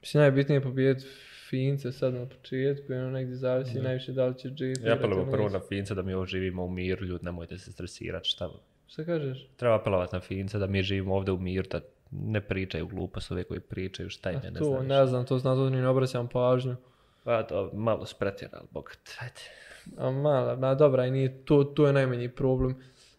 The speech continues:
Speaker 1: Šta oni misle, gledaju, nek se, nek se plaše, nek dođu ovdje, nek se boje. U tunelu odmah da gube dva nula.
Speaker 2: <laughs> Pa ono, ne znam, ono, protiv Finske praktično ne znamo šta toliko očekivati,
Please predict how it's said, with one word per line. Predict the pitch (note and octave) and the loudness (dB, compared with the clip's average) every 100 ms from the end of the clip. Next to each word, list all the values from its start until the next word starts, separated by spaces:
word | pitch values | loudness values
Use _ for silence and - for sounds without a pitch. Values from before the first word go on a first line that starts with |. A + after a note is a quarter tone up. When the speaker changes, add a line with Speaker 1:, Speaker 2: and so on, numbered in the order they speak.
| _ - | _ -14
Speaker 1:
Šta | - C3+ | 2 4
oni | B2+ C3 C3+ C3+ - | 6 6 6 4 0
misle, | B2+ C#3 C3+ C3+ C3+ | 0 4 4 4 6
gledaju, | C3+ C3 C3 | 6 6 6
nek | C3 B2+ | 4 0
se, | - - | -4 -4
nek | B2+ | -4
se | - | -4
plaše, | - D3+ C3 - | 0 0 0 -8
nek | D3+ C#3 | -10 -6
dođu | C#3+ C#3+ C#3 | -2 -2 0
ovdje, | C#3 C#3+ | 0 0
nek | C#3+ | -4
se | - | -4
boje. | C#3 D3+ C#3 | 4 6 6
U | C#3 | 4
tunelu | D#3+ E3 F#3 F3 | 4 8 12 12
odmah | D3+ D3+ | 12 10
da | D3 | 8
gube | D#3+ E3+ | 6 8
dva | D3 E3+ D3+ | 10 10 10
nula. | D3 G3+ | 8 8
Speaker 2:
<laughs> | B3+ A3+ - C3+ - - - D3+ F3 A#2 - C3+ A2 G#2+ G2 | 8 8 8 6 6 -12 -12 -8 -8 -8 -14 -6 -4 -4 -6
Pa | - G2 | -6 -4
ono, | G2+ F#2+ - - | -4 -6 -10 -2
ne | A2+ B2+ | 6 6
znam, | B2+ F2+ | 6 4
ono, | F2+ F#2 | 2 0
protiv | G#2 G2+ | 0 0
Finske | G2+ C#3+ C3 A#2+ G2+ - _ _ | 0 0 2 0 -2 -6 _ _
praktično | - A2 A2 - G#2 - - - - - - - - - - - - | 2 2 2 -2 -4 -4 -12 -16 -12 -12 -12 -10 -10 -10 -14 -20 -16
ne | B2 G#2+ A2 | -2 2 6
znamo | A2 F#2 | 4 2
šta | G#2 | -4
toliko | - F#2+ - | -2 -2 0
očekivati, | G2 F#2+ A2+ A2 | -4 -2 2 0